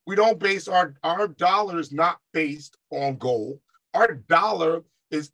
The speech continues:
actually based on the Saudi oil that we've asked the Saudis to only trade their oil in U S currency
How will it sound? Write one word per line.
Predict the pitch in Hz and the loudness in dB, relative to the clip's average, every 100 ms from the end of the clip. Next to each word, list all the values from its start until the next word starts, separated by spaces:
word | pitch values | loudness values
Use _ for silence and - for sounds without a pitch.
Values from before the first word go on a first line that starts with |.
| - | -4
actually | 180 - 180 165 123 _ - | -4 -6 -12 -12 -14 _ -2
based | 185 208 180 - _ _ _ | 0 0 -4 -12 _ _ _
on | 185 190 180 170 156 _ | 0 4 4 2 -6 _
the | 143 | -6
Saudi | 139 - 214 214 208 185 - 180 | -6 -2 0 2 2 -2 -10 0
oil | 202 185 107 139 - _ | 2 2 -4 -8 -14 _
that | 156 151 | 2 2
we've | 160 208 - _ - 208 | -2 -10 -12 _ -6 -2
asked | 220 - - | -2 -2 -8
the | |
Saudis | 185 - 214 226 214 185 160 | -8 -4 0 0 0 -6 -8
to | 170 - | -10 2
only | 208 214 208 | 2 2 -2
trade | 143 - 202 202 180 | -10 -4 -2 -2 0
their | 196 - - | 0 0 -2
oil | 190 208 208 | 0 2 2
in | 160 170 | -2 -8
U | 180 175 | -6 -6
S | 160 | -8
currency | - 185 190 160 - 143 139 | -8 -6 -4 -6 -8 -8 -10